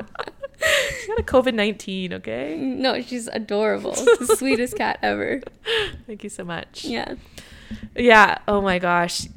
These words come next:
Speaker 1: But then you see in the preview, like, it's literally, like, the thumbnail of the show is Deep Tea on her wedding day. So it seems like they at
Speaker 2: Mm-hmm.
Speaker 1: least make it that far.
Speaker 2: But then it seems like someone says no.
Speaker 1: I know. Like, it,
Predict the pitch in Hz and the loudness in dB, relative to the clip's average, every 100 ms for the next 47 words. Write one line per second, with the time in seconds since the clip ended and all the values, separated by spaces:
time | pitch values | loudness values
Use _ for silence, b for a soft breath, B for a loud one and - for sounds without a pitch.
0 | - 247 233 254 294 285 262 240 214 - | 4 6 8 6 6 -2 0 0 0 -2
1 | 202 208 185 175 175 - 202 185 185 196 | 0 0 2 2 0 -2 -4 0 0 4
2 | 202 196 180 185 185 - 175 175 180 170 | 4 4 2 0 -4 0 2 2 -2 0
3 | 170 175 160 170 - 185 180 170 139 - | 0 0 -2 -2 -2 0 2 2 2 0
4 | 190 180 170 180 180 - 190 180 160 160 | 0 0 -4 -8 -8 -8 -4 -2 -4 -6
5 | 170 180 160 - - - - 202 214 208 | -4 -4 -4 -4 -4 -4 -2 -2 0 2
6 | 240 220 233 190 196 - 208 196 180 165 | 2 4 4 4 0 -2 -2 -2 0 0
7 | 165 - 180 170 - - 196 - 233 262 | 0 -2 0 0 0 -2 -4 -6 -2 0
8 | 269 262 277 262 262 254 240 233 - - | -2 -4 -6 -6 -4 -2 -2 -4 -14 -20
9 | - - 233 254 247 226 196 202 180 170 | -14 -6 -4 -2 -2 -2 -4 -2 -4 -4
10 | 196 - - - - 208 185 180 175 170 | -6 -10 -20 -20 2 4 6 4 2 2
11 | 208 208 | 2 4